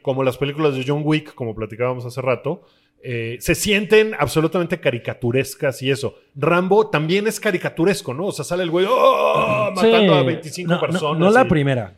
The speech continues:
Speaker 2: O sea,
Speaker 1: No, la
Speaker 2: recordemos
Speaker 1: tres,
Speaker 2: que
Speaker 1: por ejemplo,
Speaker 2: ajá.
Speaker 1: ¿no? La tres
Speaker 2: La
Speaker 1: que
Speaker 2: tres
Speaker 1: es así
Speaker 2: ya
Speaker 1: absurda
Speaker 2: que la, que
Speaker 1: a
Speaker 2: la,
Speaker 1: madres.
Speaker 2: es la co-, coescribió James Cameron.
Speaker 1: Esta, en ningún momento... Bueno, al final que empieza él a matar gente,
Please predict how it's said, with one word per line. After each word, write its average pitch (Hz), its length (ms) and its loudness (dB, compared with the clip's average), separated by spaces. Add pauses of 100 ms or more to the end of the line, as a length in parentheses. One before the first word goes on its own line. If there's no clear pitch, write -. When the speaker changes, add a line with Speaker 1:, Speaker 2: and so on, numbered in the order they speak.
Speaker 2:
O 135 100 -4
sea, 127 120 6
Speaker 1:
No, 180 60 6
la 160 60 6
Speaker 2:
recordemos 185 360 4
Speaker 1:
tres, 190 120 4
Speaker 2:
que 175 60 2
Speaker 1:
por 151 120 4
ejemplo, 113 280 -10
Speaker 2:
ajá. 151 120 0
Speaker 1:
¿no? 233 120 0
La 165 160 0
tres 180 220 0
Speaker 2:
La 240 80 2
Speaker 1:
que 202 40 4
Speaker 2:
tres 175 120 2
Speaker 1:
es - 60 -
así 131 120 2
Speaker 2:
ya 120 60 2
Speaker 1:
absurda 180 420 -4
Speaker 2:
que 147 60 2
la, 190 360 4
que 147 60 0
Speaker 1:
a 135 40 0
Speaker 2:
la, 131 100 0
Speaker 1:
madres. 151 300 -4 (100)
Speaker 2:
es 139 100 -2
la 160 140 0
co-, 135 240 -6
coescribió 123 580 -2
James 123 180 -4
Cameron. 240 600 -2
Speaker 1:
Esta, - 0 - (180)
en 180 120 -2
ningún 190 520 -2
momento... 202 560 -2
Bueno, 190 320 -4 (160)
al 170 140 -2
final 220 400 -2
que 226 80 -6
empieza 165 1120 -2
él 143 240 0
a 135 80 -2
matar 110 300 -8
gente, 247 420 -8